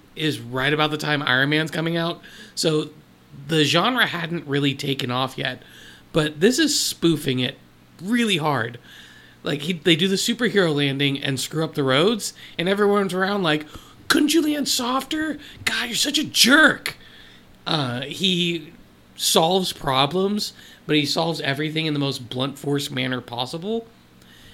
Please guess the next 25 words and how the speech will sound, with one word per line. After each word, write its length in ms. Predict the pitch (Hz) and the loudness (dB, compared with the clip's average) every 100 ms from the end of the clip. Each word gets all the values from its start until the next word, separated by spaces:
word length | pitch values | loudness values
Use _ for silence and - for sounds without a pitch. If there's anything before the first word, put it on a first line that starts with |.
| - - - - - - - - - - - - - - | -20 -20 -20 -20 -20 -20 -20 -20 -20 -20 -20 -20 -10 0
And 520 | 180 180 180 180 - - - - - - - - - - - | 4 4 2 -2 -6 -16 -20 -20 -20 -20 -20 -20 -20 -20 0
the 100 | - | 0
problem 340 | 139 226 233 233 | 6 6 8 4
with 100 | 226 | 0
the 80 | 170 | 0
movie 340 | 156 143 135 | 2 2 2
is 260 | 127 127 - | 0 -2 -4
the 200 | 139 147 | -2 -2
ending 260 | 151 165 | -2 -2
is 140 | 160 131 | -2 0
really 220 | 135 131 | -2 0
unsatisfying, 840 | 127 - 117 117 - 117 113 113 - - - - | 0 -2 -6 -6 -4 -2 0 -2 -10 -18 -10 -4
and 160 | 135 | 0
they 80 | 127 | 2
wrap 240 | 135 147 | 4 2
things 220 | 156 151 127 | 2 0 0
up 180 | 127 | -2
in 100 | 143 | -2
a 80 | 131 | -2
way 220 | 117 117 | 0 -2
that 160 | 117 120 | -2 -2
is 240 | 123 113 | -2 -2
just 260 | - 139 - | -2 -4 -2
not 380 | 135 127 127 123 | -4 -2 -2 -2
great. 300 | 120 117 | -4 -4